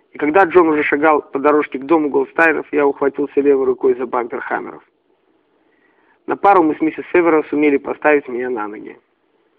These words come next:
«Наверное, у вас нет ничего такого, чем накрыть собаку?» — спросил я.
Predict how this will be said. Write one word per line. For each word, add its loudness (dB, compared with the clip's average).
«Наверное, 4
у 4
вас 2
нет -4
ничего 0
такого, -4
чем -6
накрыть -8
собаку?» — -8
спросил -6
я. -8